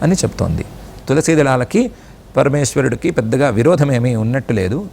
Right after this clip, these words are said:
తులసీ దళాలతో పరమేశ్వరుణ్ణి పూజించే విధానం శివపురాణాది గ్రంథాలే చెప్తూ వస్తున్నాయి కాబట్టి, లక్ష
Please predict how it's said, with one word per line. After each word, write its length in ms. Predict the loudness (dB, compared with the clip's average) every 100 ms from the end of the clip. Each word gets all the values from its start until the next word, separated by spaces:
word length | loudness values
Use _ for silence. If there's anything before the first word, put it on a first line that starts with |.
| -16 -4
తులసీ 260 | -2 0 2
దళాలతో 460 | 2 0 0 -2
పరమేశ్వరుణ్ణి 720 | -2 -4 -4 -4 -6 -4 -4
పూజించే 500 | -4 -2 -2 -2 -2
విధానం 420 | -4 -4 -4 -4 -6 -14 -20 -18
శివపురాణాది 680 | -2 0 2 2 2 2 0 -2
గ్రంథాలే 600 | -2 -2 -2 0 2 2 0 -10 -10 -4
చెప్తూ 260 | -4 -2
వస్తున్నాయి 500 | -2 -2 -2 -2 0
కాబట్టి, 460 | 0 0 0 0 0 -4 -18 -16 -8
లక్ష 400 | -2 0 0 0